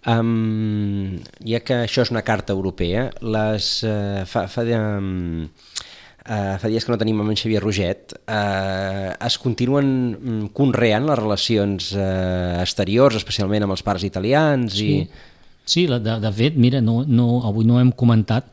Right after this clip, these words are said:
Speaker 1: Mhm.
Speaker 2: però amb la zona de l'Al-, de l'Alguer, amb en Porto Conte, que és un dels parcs que estem agermanats, just abans de, de Nadal, vam tenir una reunió amb ells per, bueno, per lo mateix que diem, de, d'anar colze a colze,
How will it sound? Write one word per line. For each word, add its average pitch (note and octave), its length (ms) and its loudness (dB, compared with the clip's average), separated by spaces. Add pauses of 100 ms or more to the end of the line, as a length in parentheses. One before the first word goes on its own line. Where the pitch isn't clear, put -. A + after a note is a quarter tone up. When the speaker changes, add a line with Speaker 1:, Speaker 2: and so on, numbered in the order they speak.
(140)
Speaker 1:
Mhm. G#2+ 140 0 (100)
Speaker 2:
però A#2 80 4
amb G#2+ 140 4
la G#2+ 80 4
zona A2+ 240 2
de A2+ 100 0
l'Al-, G#2+ 260 0 (140)
de A2+ 300 2
l'Alguer, G2+ 380 2
amb G#2+ 120 4
en F#2+ 140 2
Porto G2+ 320 -2
Conte, A#2 340 4
que F#2+ 80 -4
és F2+ 80 -4
un G#2 80 4
dels F#2+ 160 -2
parcs G2+ 240 -6
que A2 60 -6
estem G#2 240 0
agermanats, G#2 640 2 (420)
just C3 300 -2
abans G#2 400 0
de, G#2 140 0 (720)
de F#2+ 160 -2
Nadal, C3 420 0 (320)
vam A2+ 240 4
tenir A#2 260 6
una A2 220 6
reunió G#2 380 4
amb G#2 180 2
ells C#3+ 400 2 (140)
per, A#2 260 -6
bueno, C3 300 -2
per G#2+ 200 -4 (440)
lo A#2 80 4
mateix B2+ 200 6
que D#3 80 4
diem, G#2+ 300 4
de, A2 260 0
d'anar B2 320 2
colze C#3 240 4
a C#3 40 2
colze, D3+ 340 0